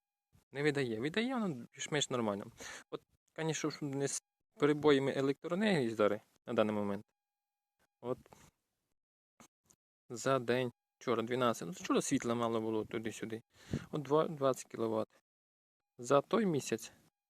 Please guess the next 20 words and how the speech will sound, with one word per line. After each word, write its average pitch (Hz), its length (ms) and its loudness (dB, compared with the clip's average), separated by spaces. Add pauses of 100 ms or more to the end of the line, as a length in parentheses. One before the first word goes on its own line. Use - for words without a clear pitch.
(920)
е, 120 360 2
за 131 140 -2
десяте 151 480 4
три 147 260 2
і 123 60 2
три. 123 140 0
Ну, 277 160 4
не 175 140 8
було 160 220 8
світла. - 460 -4 (720)
Виключали. 131 460 0
Так, - 180 2
то 165 100 4
шість, 170 280 4
то 139 80 2
п'ять 156 220 6
кіловат. 117 500 2 (380)
Тисяч - 380 -10
кіловат. 107 480 -12 (680)
Перепрошую. - 500 -14